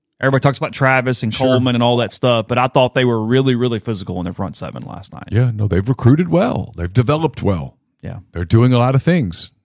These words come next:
Speaker 2: So I think you have to factor that in before you completely write L S U off.
Speaker 1: Sure. And saying that L S U did not look like a playoff team last night
Speaker 2: No.
Speaker 1: in any capacity.
Speaker 2: No, obviously not.
Speaker 1: Yeah.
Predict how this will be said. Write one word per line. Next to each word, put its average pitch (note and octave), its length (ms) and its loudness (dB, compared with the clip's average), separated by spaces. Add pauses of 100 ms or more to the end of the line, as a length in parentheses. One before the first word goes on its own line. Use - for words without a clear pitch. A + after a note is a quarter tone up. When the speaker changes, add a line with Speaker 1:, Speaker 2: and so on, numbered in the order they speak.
Speaker 2:
So F2+ 360 -8 (960)
I A#2+ 60 2
think F3+ 260 0
you F3 60 2
have C#3+ 200 -2
to B2 100 0
factor C3+ 420 0
that A2+ 220 2
in G#2+ 420 0 (240)
before A2 380 4
you G2+ 140 4
completely G#2 840 0
write F#2 320 -2
L F2+ 160 -2
S E2 180 -4
U E2 140 0
off. - 340 -14 (160)
Speaker 1:
Sure. F#2 240 -10 (3000)
And B2+ 140 -2
saying A#2 300 0
that G#2 120 -2
L G#2 120 0
S F#2+ 100 -4
U A2+ 60 -6
did F#2+ 100 -8
not F#2+ 140 -4
look F2+ 120 -6
like F2+ 160 -10
a E2+ 60 -16
playoff F2 460 -6
team - 220 -8
last G#2 200 -2
night D3 260 4
Speaker 2:
No. - 60 0
Speaker 1:
in G2+ 100 -4
any F#2+ 360 -6
capacity. - 640 -10
Speaker 2:
No, B2+ 240 0
obviously A2+ 340 -2
not. D2 240 -10 (220)
Speaker 1:
Yeah. C#2+ 160 -10